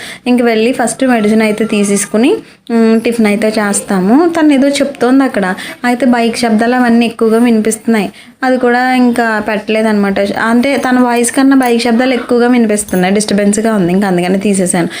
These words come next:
ఇంకేం చేసామంటే ఇక్కడ స్వీట్ షాప్కి అయితే వచ్చాము. భ-, భక్తాంజనేయ స్వీట్ షాప్ ఉంది మండపేటలో, అక్కడికైతే వచ్చామన్నమాట. ఇక్కడ only తాపేశ్వరం సంబంధించిన కాజాలు అవన్నీ వస్తాయి. అంటే అక్కడ ఒక తెలిసిన ప్రిన్సిపల్ వస్తారనమాట. అంటే లాస్ట్ టైమ్ ఇక్కడున్న ప్రిన్సిపల్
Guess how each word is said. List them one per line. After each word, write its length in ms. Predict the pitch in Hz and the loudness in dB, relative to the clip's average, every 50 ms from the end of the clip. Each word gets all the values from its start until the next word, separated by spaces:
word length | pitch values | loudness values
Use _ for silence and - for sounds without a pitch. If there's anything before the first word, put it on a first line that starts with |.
| - - - - | -14 -16 -6 -2
ఇంకేం 300 | 262 269 262 269 247 240 | 0 0 2 2 2 0
చేసామంటే 540 | 233 226 226 247 240 240 240 233 220 240 262 | 0 0 0 0 2 2 2 0 0 0 0
ఇక్కడ 180 | 269 269 262 254 247 240 240 240 233 226 220 214 | 0 0 0 0 0 0 0 0 0 0 0 0
స్వీట్ 300 | 220 - - 240 226 - | 0 0 -2 -2 0 0
షాప్కి 280 | 247 226 214 220 - 220 | -2 -2 -2 -2 -2 -4
అయితే 200 | 220 220 - 233 | -2 0 0 0
వచ్చాము. 360 | 233 233 - 220 214 220 226 | 0 0 0 0 2 2 2
భ-, 220 | 214 202 202 202 | 2 2 2 2
భక్తాంజనేయ 600 | 196 196 196 190 196 - 196 190 202 202 202 208 | 0 0 -2 -4 -4 -4 -2 -2 0 0 0 0
స్వీట్ 220 | 202 220 214 202 208 | 0 -2 -2 -2 -2
షాప్ 200 | - 196 190 214 | -4 -4 -2 0
ఉంది 120 | 202 196 | 0 0
మండపేటలో, 400 | 185 185 180 180 185 180 190 190 | 0 0 -2 -2 -2 -2 -2 -2
అక్కడికైతే 380 | 185 202 190 190 190 185 - 202 | -2 -4 -4 -4 -4 -2 -2 -2
వచ్చామన్నమాట. 540 | 202 196 - 202 190 190 185 185 185 180 180 185 180 - - - - - - - _ | -2 -2 -2 -2 0 0 0 0 -2 -2 -4 -6 -10 -12 -16 -20 -20 -20 -20 -10 _
ఇక్కడ 180 | 240 233 262 269 | -4 -2 -2 0
only 220 | 254 247 247 254 | 0 0 0 0
తాపేశ్వరం 720 | 254 254 233 220 220 220 220 220 - 233 226 226 226 226 240 | -2 -2 -4 -2 -2 -2 -2 0 0 0 0 2 2 2 2
సంబంధించిన 420 | 233 220 214 214 214 220 220 226 | 2 2 0 0 0 0 0 0
కాజాలు 440 | 226 240 220 208 202 202 202 202 208 | -2 -2 -2 0 0 0 0 0 0
అవన్నీ 280 | 208 220 208 208 202 | 0 0 2 2 2
వస్తాయి. 340 | 202 196 196 - - 196 190 - - - - - - | 0 -2 -4 -4 -6 -6 -6 -6 -8 -10 -10 -6 -2
అంటే 220 | 247 247 247 247 | 0 0 2 0
అక్కడ 200 | 254 254 262 262 | 0 0 0 0
ఒక 320 | 269 262 277 269 262 262 254 | 0 0 0 0 0 0 0
తెలిసిన 320 | 262 262 240 226 - 247 247 | 0 0 0 0 2 2 2
ప్రిన్సిపల్ 500 | 240 254 247 233 220 233 226 226 226 226 | 2 2 0 0 0 0 0 2 2 0
వస్తారనమాట. 580 | 226 226 - - 226 220 214 214 208 208 202 | 0 -2 -4 -4 -4 -2 0 0 0 0 0
అంటే 200 | 214 220 233 269 | 0 0 2 2
లాస్ట్ 440 | 277 262 240 226 220 220 - 440 427 | 2 2 2 0 -2 -2 -2 -2 0
టైమ్ 280 | 247 240 240 247 262 294 | 0 0 2 2 2 2
ఇక్కడున్న 420 | 302 285 285 269 247 240 233 240 | 2 0 0 0 0 2 2 0
ప్రిన్సిపల్ 580 | 240 240 262 240 233 226 220 - 220 214 226 | 0 0 0 0 0 0 -2 -2 0 0 0